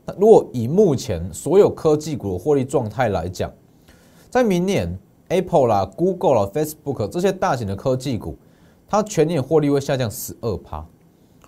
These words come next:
会下降十二趴哦。那加上说，哎，这些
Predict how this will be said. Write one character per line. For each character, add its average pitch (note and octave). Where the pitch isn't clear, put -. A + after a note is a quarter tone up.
会 B3+
下 A#3+
降 A#3+
十 F#3
二 G3
趴 E3
哦。 A#2+
那 G#3+
加 A3
上 G#3+
说， F#3
哎， A3
这 A3+
些 G#3